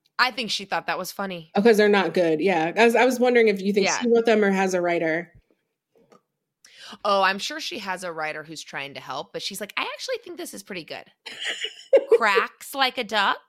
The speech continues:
Speaker 1: I think I'm gonna use it."
Speaker 2: She's like,
Speaker 1: And the
Speaker 2: "I think
Speaker 1: writer's
Speaker 2: this
Speaker 1: like,
Speaker 2: is better."
Speaker 1: "Okay."
Speaker 2: Quack.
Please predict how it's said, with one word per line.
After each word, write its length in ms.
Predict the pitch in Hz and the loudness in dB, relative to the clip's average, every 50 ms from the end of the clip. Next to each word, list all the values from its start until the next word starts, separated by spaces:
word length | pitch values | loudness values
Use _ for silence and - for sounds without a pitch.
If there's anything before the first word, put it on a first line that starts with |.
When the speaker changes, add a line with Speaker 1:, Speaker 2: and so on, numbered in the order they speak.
| _ - _ _ - - - - - - | _ -20 _ _ -12 -8 -6 -6 -4 -2
Speaker 1:
I 60 | - 254 | -4 -4
think 120 | 262 285 | -4 -4
I'm 80 | 277 262 | -6 -6
gonna 140 | 233 214 185 | -6 -8 -8
use 260 | 160 160 160 147 - | -8 -12 -14 -14 -12
it." 60 | 233 | -6
Speaker 2:
She's 120 | 202 180 | -2 0
like, 120 | 202 190 185 | 0 0 0
Speaker 1:
And 100 | 180 180 | -2 0
the 40 | 240 | 2
Speaker 2:
"I 20 | |
think 100 | - 233 | 2 4
Speaker 1:
writer's 260 | - 202 202 190 180 165 | 4 2 2 0 -4 -4
Speaker 2:
this 40 | 185 | -6
Speaker 1:
like, 140 | 180 170 - | -6 -2 -2
Speaker 2:
is 100 | 320 247 | -2 0
better." 240 | 226 233 208 180 160 | 2 2 4 4 2
Speaker 1:
"Okay." 680 | 202 226 - - 214 220 254 247 208 208 208 220 240 | -2 -4 -8 -12 -18 -14 -12 -10 -8 -8 -10 -8 -2
Speaker 2:
Quack. 460 | 226 180 175 175 240 339 - - - | 0 2 2 2 2 0 -4 -10 -20